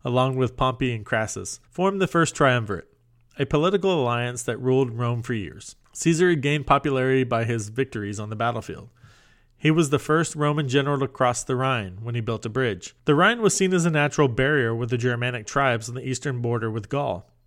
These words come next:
where Caesar was successful in battle. In a move that showed the might of the Roman army and its willingness to bring the fight to its enemy,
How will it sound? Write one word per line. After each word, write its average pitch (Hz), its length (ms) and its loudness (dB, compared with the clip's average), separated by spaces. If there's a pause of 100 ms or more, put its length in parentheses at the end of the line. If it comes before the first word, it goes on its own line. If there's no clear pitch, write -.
(120)
where 135 400 4
Caesar 135 360 0
was 113 200 -2
successful 113 520 -4
in 98 120 -12
battle. 98 340 -8 (300)
In 165 120 0
a 160 40 2
move 180 220 10
that 165 100 4
showed 165 260 2
the 143 60 0
might 143 220 0
of 143 60 0
the 131 80 2
Roman 135 300 2
army 131 420 -2 (120)
and 147 100 2
its 147 220 -2
willingness 160 460 2
to 143 100 -2
bring 143 240 0
the 143 80 -2
fight 135 300 0
to 139 100 0
its 117 140 -2
enemy, 113 360 -6